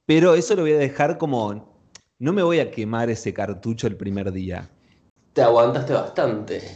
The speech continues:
Speaker 1: Me aguanté, sí.
Speaker 2: No, yo, yo, que, que en realidad lo que pasó también fue un, en, en esa primera vez,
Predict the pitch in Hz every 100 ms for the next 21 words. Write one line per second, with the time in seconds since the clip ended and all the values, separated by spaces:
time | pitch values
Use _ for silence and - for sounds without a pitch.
0 | - - - 98 92 95 95 98 90 -
1 | _ - 90 85 127 151 135 127 127 123
2 | 117 113 131 127 135 120 - - - 127
3 | 113 - 143 135 - 143 151 156 180 196
4 | 160 117 120 156 151 147 151 143 139 123
5 | 107 98 92 - - 113 110 127 156 139
6 | 113 120 127 113 117 147 - -